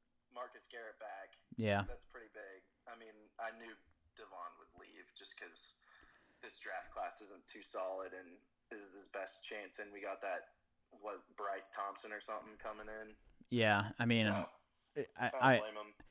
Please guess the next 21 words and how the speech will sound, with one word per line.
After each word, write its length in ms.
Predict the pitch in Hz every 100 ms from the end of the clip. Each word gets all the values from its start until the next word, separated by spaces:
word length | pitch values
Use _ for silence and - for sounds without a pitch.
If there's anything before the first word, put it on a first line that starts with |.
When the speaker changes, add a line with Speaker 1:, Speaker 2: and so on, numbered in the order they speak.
| -
Speaker 2:
yeah, 200 | 123 117
I 60 | 123
understand 540 | 135 113 - 107 104
Devon's 380 | 101 101 101 -
choice 340 | - 104 98
there. 300 | - 95 92
So, 460 | 95 - 90 92 95 - - _ _ _ _ _ _
Devon, 340 | 135 123 120 120
go 140 | 127
get 160 | 131 104
drafted. 420 | 110 104 101 101
That'd 140 | 101 104
be 80 | 98
dope. 300 | 98 95 -
Go 100 | 104
ball 240 | 101 101
out 260 | 98 98 -
in 120 | 101
Speaker 1:
Yeah. 120 | 95 98
Speaker 2:
the, 100 | 92
uh, 260 | 87 82